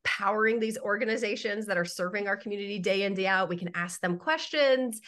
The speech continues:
And then at the end of the evening, we vote right then and there. We get to present the big, exciting check,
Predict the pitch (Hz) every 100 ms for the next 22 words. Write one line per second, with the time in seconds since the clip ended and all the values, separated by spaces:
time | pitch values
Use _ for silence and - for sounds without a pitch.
0 | - - - 202 190 190 190 196 208 196
1 | 214 - 180 214 214 220 196 208 226 247
2 | 277 233 185 170 165 170 233 - 180 180
3 | 196 196 196 196 180 185 196 190 185 175
4 | - 226 175 165 196 196 185 196 202 233
5 | - 196 196 185 180 - 403 311 285